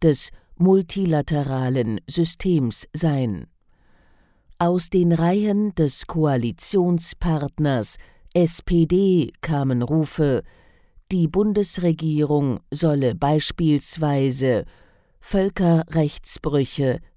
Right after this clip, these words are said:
endlich stärker als solche benennen. Das Bundesland Hessen stellte die hohen Finanzbeiträge Deutschlands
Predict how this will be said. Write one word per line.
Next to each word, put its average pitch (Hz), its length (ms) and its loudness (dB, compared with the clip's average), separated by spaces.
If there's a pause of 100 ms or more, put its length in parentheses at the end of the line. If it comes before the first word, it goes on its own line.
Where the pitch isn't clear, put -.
(120)
endlich 160 720 2
stärker 156 720 0 (260)
als 160 380 0
solche 143 720 0
benennen. 160 800 2 (1400)
Das 170 340 0
Bundesland 202 800 -2
Hessen 160 600 -2 (380)
stellte 175 720 2
die 143 260 -2
hohen 143 640 0
Finanzbeiträge 160 1600 0
Deutschlands 151 920 0